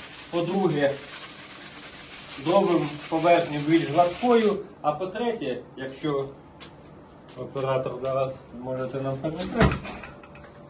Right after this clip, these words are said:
Тихо, тихо. Ось дивіться, ось цю частинку. І дивіться, уже воно, ця наждачка в процесі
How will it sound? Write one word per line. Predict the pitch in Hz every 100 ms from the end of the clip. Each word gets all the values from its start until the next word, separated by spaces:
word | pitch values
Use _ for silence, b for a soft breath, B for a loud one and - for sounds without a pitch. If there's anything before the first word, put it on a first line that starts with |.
| - - - - - -
Тихо, | 120 113 - 92
тихо. | - 101 - - - - - - - -
Ось | 113
дивіться, | 117 127 120 110 113
ось | 110 110 - - -
цю | 202 190 -
частинку. | 113 - 107 104 85 - B -
І | 143
дивіться, | 151 202 - 165 - - - - - - - - - - - - - - - -
уже | 151 139 180 220 - - - 143
воно, | 151 160 180
ця | 175 160
наждачка | 156 143 190 196 -
в | 143 - - - - - - - - - -
процесі | 135 135 156 151 147